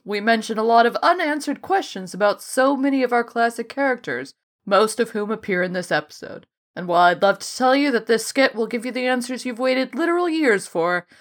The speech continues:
the truth is that I've completely forgotten where we were and will have to spend part of this summer listening to every skit we've ever made, just so I know what the fuck is going on.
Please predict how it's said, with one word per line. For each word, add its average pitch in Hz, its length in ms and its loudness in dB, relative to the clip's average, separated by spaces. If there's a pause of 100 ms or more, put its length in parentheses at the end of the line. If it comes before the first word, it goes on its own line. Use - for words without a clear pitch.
(180)
the 240 80 -6
truth 233 320 -2
is 170 260 -2
that 180 180 -4
I've 175 160 0
completely 190 600 -8
forgotten 190 720 -2
where 165 220 2
we 185 140 -8
were 220 380 -2 (280)
and 277 100 0
will 302 100 4
have 311 180 4
to 311 100 -8
spend 262 320 -2
part 196 160 2
of 190 60 -12
this 226 160 -2
summer 196 260 -4
listening 180 400 -8
to 175 160 -6
every 175 240 -6
skit 165 260 -8
we've 175 220 -10
ever 147 200 -6
made, 160 360 -8 (320)
just - 280 2
so 196 140 -4
I 185 80 -2
know 175 240 -2
what 190 300 2
the 202 100 0
fuck 156 320 -2
is 175 140 -8
going 160 340 -4
on. 143 360 -6